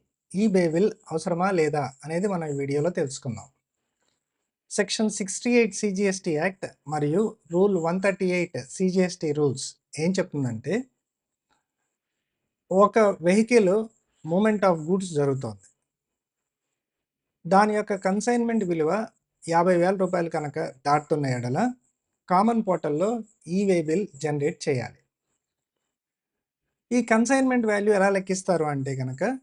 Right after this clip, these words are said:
ఈ ట్యాక్స్ ఇన్‌వాయిస్‌లో కానీ, bill of supplyలో కానీ, డెలివరీ చలాన్‌లో కానీ రాసినటువంటి విలువ. ఈ విలువ జనరల్‌గా సెక్షన్ ఫిఫ్టీన్ ప్రకారం లెక్కిస్తారు. ఈ యాభై వేల విలువ కట్టేటప్పుడు ఆ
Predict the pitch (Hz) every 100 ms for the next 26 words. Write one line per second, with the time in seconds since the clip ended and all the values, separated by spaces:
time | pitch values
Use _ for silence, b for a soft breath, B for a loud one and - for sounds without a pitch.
0 | _ _ _ _ _ 185 196 202 196 208
1 | - 240 226 220 208 202 180 170 165 196
2 | 208 143 170 208 208 190 175 175 160 151
3 | 143 185 196 139 156 180 190 190 185 185
4 | 165 165 156 147 147 147 214 - 151 156
5 | 156 151 131 135 135 196 127 107 - _
6 | _ _ 202 208 190 202 233 170 160 165
7 | 165 160 202 262 _ _ _ - 196 185
8 | 208 190 190 190 226 214 185 151 147 165
9 | 220 - 143 - 113 - _ _ _ _
10 | _ _ _ _ _ _ _ b b b
11 | b 220 220 180 220 262 254 233 190 196
12 | 208 170 143 143 131 131 170 247 - _
13 | -